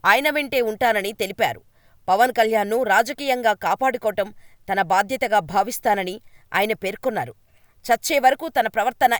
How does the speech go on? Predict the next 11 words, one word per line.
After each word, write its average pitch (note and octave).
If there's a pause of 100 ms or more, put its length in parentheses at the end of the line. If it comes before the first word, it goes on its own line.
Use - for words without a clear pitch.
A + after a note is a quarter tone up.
ఇలాగే A#3
ఉంటుందని A3
తేల్చి A3
చెప్పారు. C3+ (560)
పవన్ G#3+
రాజకీయంగా A3+
ముందుకెళ్లేందుకు A3 (380)
తన G#3+
మద్దతు G#3+
ఎప్పటికీ C4+
ఉంటుందన్నారు. G3+